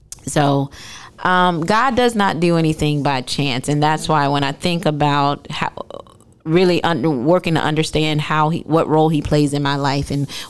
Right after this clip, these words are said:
what he's purposed me to do, understanding that nothing is haphazard, nothing is by chance, nothing is, uh, wasted. We've talked about this before.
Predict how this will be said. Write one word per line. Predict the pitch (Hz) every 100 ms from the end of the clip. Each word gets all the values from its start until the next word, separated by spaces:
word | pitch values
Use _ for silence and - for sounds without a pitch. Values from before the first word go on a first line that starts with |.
| -
what | 165 160
he's | 165 156
purposed | - 175 147 147
me | 139 147
to | 131
do, | 127 151 156 139 127 - - - - - -
understanding | 180 165 160 - 160 160 160
that | 139 123
nothing | 143 160 156 147
is | 147 143
haphazard, | 151 139 - 135 123 127 117
nothing | 139 151 160 156 147
is | 147 147
by | 160
chance, | 135 - 139 139 127 -
nothing | 147 151 151 151 143 143
is, | - 143 143 - - - - -
uh, | 143 135 71 - 123
wasted. | 147 170 151 - 117 113
We've | 139 131
talked | 165 151 143
about | 147 131
this | 139 135
before. | - 127 - 147 127